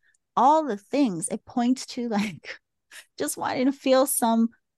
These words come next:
freedom from whatever we feel is causing us suffering, right? And you really drive that home. And so I have to ask you about this because a lot of people have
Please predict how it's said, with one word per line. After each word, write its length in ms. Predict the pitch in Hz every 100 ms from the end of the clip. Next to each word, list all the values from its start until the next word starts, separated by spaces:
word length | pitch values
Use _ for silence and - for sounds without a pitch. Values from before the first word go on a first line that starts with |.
| _
freedom 560 | - - 294 294 226 226
from 280 | - 220
whatever 540 | 220 - 220 254 269 254
we 160 | 240
feel 540 | 240 - 214 214 208 - -
is 140 | 208
causing 440 | - 220 214 220
us 160 | 214 -
suffering, 680 | - 196 - 180 - - 226
right? 320 | 196 202 277 - _ _ _
And 200 | 233 220
you 480 | 220 240 254 254 233 - 214
really 560 | 247 277 254 180 - 190 _ _ _ -
drive 440 | - 220 208 220
that 220 | 196 185
home. 420 | - - 269 196 - _ _ _ _
And 140 | - 233
so 120 | 254
I 80 | 220
have 300 | 233 285 349
to 160 | - -
ask 260 | 240 -
you 140 | 247 226
about 320 | 208 185 -
this 420 | - 175 170 - - _ _ _ -
because 400 | 214 226 226 208
a 60 | 202
lot 220 | 190 226
of 100 | 226
people 380 | - 220 202 202
have 320 | 202 196 185